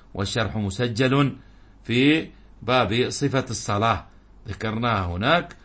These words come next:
وشرحناها وذكرنا مسائلها. نكتفي بهذا، وبذلك انتهينا من، آه، هذا الباب، باب صلاة المسافر والم-، والمريض.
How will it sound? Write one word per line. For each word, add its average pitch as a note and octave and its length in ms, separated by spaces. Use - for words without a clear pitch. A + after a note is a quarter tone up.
وشرحناها G2+ 580
وذكرنا C3 520
مسائلها. G2+ 840
نكتفي C3+ 460
بهذا، B2 640
وبذلك G#2 720
انتهينا A#2 760
من، A2+ 320
آه، G2 240
هذا A2+ 260
الباب، B2+ 440
باب A2+ 300
صلاة G2+ 360
المسافر G2+ 540
والم-، F#2 320
والمريض. A2 600